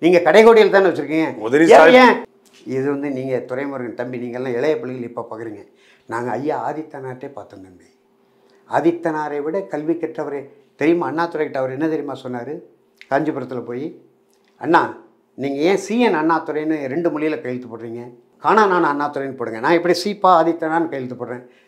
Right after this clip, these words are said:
Speaker 1: ரெண்டு மொழியில கையெழுத்து போடக்கூடாது, தாய்மொழியில தான் கையெழுத்து போடணும். கையெழுத்தை எப்படி வேணாலும் போடுங்கன்னாரு." அண்ணா சொன்னார், "பழக்கப்பட்டு விட்டது, அதை மாற்ற முடியாதுன்னு" சொன்னாரு. அவர் இடத்துல நேருக்கு நேர் சொன்னார், "இந்த உலகத்தை நான்கு முறை வலம் வந்திருக்கிறேன்,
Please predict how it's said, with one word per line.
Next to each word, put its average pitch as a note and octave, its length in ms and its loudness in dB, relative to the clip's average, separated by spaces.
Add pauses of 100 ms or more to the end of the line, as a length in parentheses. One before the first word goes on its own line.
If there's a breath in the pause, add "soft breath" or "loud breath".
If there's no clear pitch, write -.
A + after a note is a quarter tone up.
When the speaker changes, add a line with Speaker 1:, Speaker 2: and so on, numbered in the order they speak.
Speaker 1:
ரெண்டு F#3+ 200 0
மொழியில F#3+ 280 -2
கையெழுத்து D3 280 -6
போடக்கூடாது, A#2 360 -6
தாய்மொழியில G3 420 4
தான் F3 140 -4
கையெழுத்து C#3+ 400 -6
போடணும். A2+ 260 -10 (340)
கையெழுத்தை B3+ 420 8
எப்படி F#3 120 4
வேணாலும் F#3 360 4
போடுங்கன்னாரு." B2+ 440 -10 (320 soft breath)
அண்ணா F#3+ 280 2
சொன்னார், D#3+ 400 -4
"பழக்கப்பட்டு D#3+ 540 0
விட்டது, A#2+ 300 -10
அதை A#2 160 -8
மாற்ற E3 320 0
முடியாதுன்னு" A#2+ 460 -8
சொன்னாரு. G2+ 240 -16 (360)
அவர் C3+ 240 4
இடத்துல F3 300 4
நேருக்கு E3 420 2
நேர் D#3+ 140 -2
சொன்னார், A#2+ 440 -10 (440)
"இந்த C#3 240 -4
உலகத்தை F3+ 420 4
நான்கு E3+ 340 4
முறை E3 200 4
வலம் C#3+ 220 0
வந்திருக்கிறேன், B2+ 600 -6